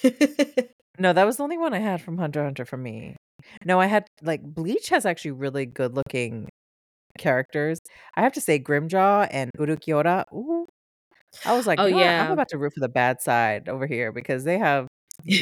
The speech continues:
Speaker 1: cooler looking
Speaker 2: <laughs>
Speaker 1: people, <laughs> honestly."
Speaker 2: I swear these villains make you wanna just jump over to the bad side.
Speaker 1: Y-, yeah.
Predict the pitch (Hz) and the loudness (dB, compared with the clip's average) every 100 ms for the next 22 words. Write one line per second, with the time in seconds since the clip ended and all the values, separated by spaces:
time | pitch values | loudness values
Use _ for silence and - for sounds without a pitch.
0 | - 180 139 165 143 156 143 123 - 113 | 4 6 6 4 2 -2 -2 -6 -6 -4
1 | 123 175 - _ _ _ - 170 131 139 | -2 -4 -8 _ _ _ -4 -2 -2 -6
2 | - 143 - - - _ _ - - _ | -2 0 0 -2 -18 _ _ -20 -20 _
3 | _ - 240 - 240 320 247 208 170 208 | _ -4 -4 -4 -4 -2 -6 -6 -2 -2
4 | 220 185 185 214 180 156 147 151 143 139 | -2 0 -2 0 0 0 -2 -4 -4 -4
5 | 143 151 151 135 135 113 - 139 - - | 0 2 2 2 0 -4 0 0 0 -6
6 | - - 87 - - 64 - - - - | -6 -4 -4 -2 -2 -2 -2 -6 -8 -14
7 | 131 - - 135 143 180 165 117 78 | -14 -14 -8 -2 0 0 0 -2 -6